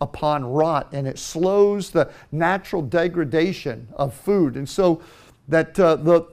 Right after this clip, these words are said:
the Lord has put us here not only as the light, but also to inhibit the natural process of degrading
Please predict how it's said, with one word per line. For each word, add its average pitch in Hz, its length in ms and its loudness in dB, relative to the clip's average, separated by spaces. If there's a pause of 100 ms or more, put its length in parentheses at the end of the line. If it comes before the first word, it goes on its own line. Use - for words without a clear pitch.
(100)
the 160 160 4
Lord 233 340 6
has 180 340 0
put - 280 -4
us 220 220 0
here 156 440 0 (320)
not 208 320 2
only 240 400 2
as 180 180 0
the 156 120 0
light, 175 480 -4
but 156 120 4
also 160 640 0 (260)
to 196 180 4
inhibit 180 720 -2 (380)
the 160 160 2
natural 170 760 -2
process 185 720 -6
of 127 240 -4
degrading 151 920 -4